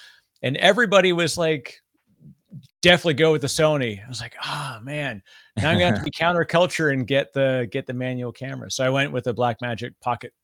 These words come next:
Speaker 1: four K, uh, so Pocket
Speaker 2: Yeah.
Speaker 1: Cinema four K. Super fun, you know, great, but no stabilization.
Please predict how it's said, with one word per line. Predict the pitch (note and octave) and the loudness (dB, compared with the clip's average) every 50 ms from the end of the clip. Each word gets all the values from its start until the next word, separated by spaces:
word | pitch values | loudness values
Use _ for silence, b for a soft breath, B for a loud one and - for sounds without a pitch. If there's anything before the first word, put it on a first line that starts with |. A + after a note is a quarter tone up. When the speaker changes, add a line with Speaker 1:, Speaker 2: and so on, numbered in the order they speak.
| _ _ _ | _ _ _
Speaker 1:
four | - - - - B2+ A#2+ A#2 A#2 | -20 -10 -4 0 2 2 2 0
K, | A2+ - - A#2+ A2 G#2+ G#2+ A#2 B2 - _ - | 0 -2 -2 -2 -2 -2 -4 -6 -8 -10 _ -12
uh, | B2 - - A2 | -8 -8 -6 -6
so | A2 - - - | -8 -8 -10 -6
Pocket | - C3 B2+ A#2+ - - | -4 -4 -4 -4 -4 -4
Speaker 2:
Yeah. | F#2 F2 | -2 -2
Speaker 1:
Cinema | F2 - | -4 -4
four | - - A#2 G#2+ - | -8 -10 -12 -12 -10
K. | A2 G#2+ A#2 - B B B B B B B B B B B _ _ - | -10 -10 -10 -12 B B B B B B B B B B B _ _ -8
Super | - - - F3+ F3+ F#3+ F3+ | -2 2 4 4 4 4 2
fun, | - - D#3+ D3+ D3+ D3+ D3+ D#3+ D#3 C#3+ C#3+ | 2 4 4 6 4 2 0 -2 -6 -8 -6
you | - B2 B2+ | -4 -2 0
know, | C3+ C3+ B2+ | 2 0 0
great, | G#2 B2 B2 C3 C#3 C#3+ D3 - B2+ - | 0 0 2 4 4 4 4 2 0 0
but | D3 C#3 C3 - - _ _ _ | 0 0 0 0 -6 _ _ _
no | B2 A#2+ C3 C3+ C#3 D3+ F3+ F3+ | -6 -4 0 2 4 6 6 4
stabilization. | - - - D#3 D#3 D3+ D#3+ D#3+ D#3+ D3+ B2+ C3+ B2+ B2+ - D#3+ E3 F#3 G3 F3+ D3 | 4 2 0 0 0 0 0 2 0 2 2 0 0 0 -2 -4 -4 -6 -6 -10 -12